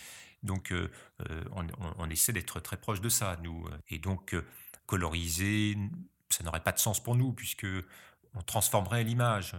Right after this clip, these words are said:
Donc, on s'éloignerait des conditions dans lesquelles, euh, ces images-là ont été présentées.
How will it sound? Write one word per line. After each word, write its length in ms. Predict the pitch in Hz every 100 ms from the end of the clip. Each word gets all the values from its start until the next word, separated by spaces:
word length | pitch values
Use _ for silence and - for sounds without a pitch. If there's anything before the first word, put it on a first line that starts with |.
| -
Donc, 180 | 92 90
on 60 | 90
s'éloignerait 560 | - 95 92 92 104
des 100 | 110
conditions 440 | 90 92 90 - 113
dans 100 | 90
lesquelles, 300 | 87 101 98
euh, 180 | 104 95
ces 240 | - 87
images-là 320 | 95 87 110
ont 80 | 101
été 160 | 92 -
présentées. 500 | 104 98 95 98